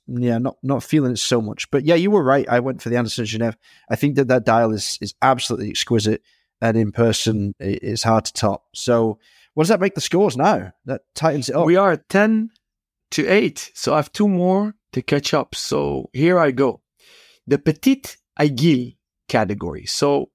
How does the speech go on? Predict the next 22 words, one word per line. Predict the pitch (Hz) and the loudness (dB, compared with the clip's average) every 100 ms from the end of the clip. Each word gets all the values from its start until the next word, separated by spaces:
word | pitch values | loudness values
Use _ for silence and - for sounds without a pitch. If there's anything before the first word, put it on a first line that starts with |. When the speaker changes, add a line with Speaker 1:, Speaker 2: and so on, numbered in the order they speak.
| - | -2
Speaker 2:
that's | 160 165 165 - | 2 2 0 -8
the, | 120 139 139 - - - | -2 0 0 -6 -14 -10
I | 117 | -2
believe, | 139 175 | 2 2
thirteenth | - 143 120 117 - - _ - | 0 -2 -2 -8 -12 -18 _ -8
one | 123 113 | -6 -4
we're | 104 | -6
doing. | 98 131 - _ _ _ _ - | -6 -8 -10 _ _ _ _ -2
And | 143 147 139 - _ | 0 0 -2 -6 _
we | 139 | 0
always | 160 180 156 | 2 2 2
get | 139 135 | 0 -2
confused | 113 - 160 | -6 -4 -4
about | 151 147 147 | 0 0 2
it. | 151 165 _ _ | 0 -2 _ _
So | - | -4
Petite | - 147 190 | -2 0 2
Aiguille | 156 139 143 | 0 0 2
means | 135 135 120 - - | 2 0 -2 -8 -14
the | 104 135 | -6 -2
hour | 156 156 143 | 2 2 2
hand. | 120 117 127 175 | 0 -2 -6 -8